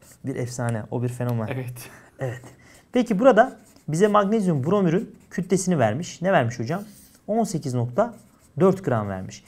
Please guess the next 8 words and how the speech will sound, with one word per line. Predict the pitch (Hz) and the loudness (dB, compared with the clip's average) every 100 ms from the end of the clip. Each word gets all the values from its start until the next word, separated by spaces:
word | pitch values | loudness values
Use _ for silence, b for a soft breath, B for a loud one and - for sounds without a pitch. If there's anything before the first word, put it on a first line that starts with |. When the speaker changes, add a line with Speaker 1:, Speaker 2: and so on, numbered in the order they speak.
| B _ | B _
Speaker 1:
Biz | 247 220 | 0 4
mol | 240 226 | 4 4
sayısını | 165 131 123 110 | 2 0 -2 -2
bulacağız | 107 107 107 | -2 -2 -4
arkadaşlar. | 104 110 104 - 101 - B B B | -6 -6 -8 -10 -14 -16 B B B
Evet. | 220 127 - b _ | 2 2 -2 b _
Niye? | 180 247 | 4 4
Çünkü, | - 220 - 262 | 2 -2 0 -2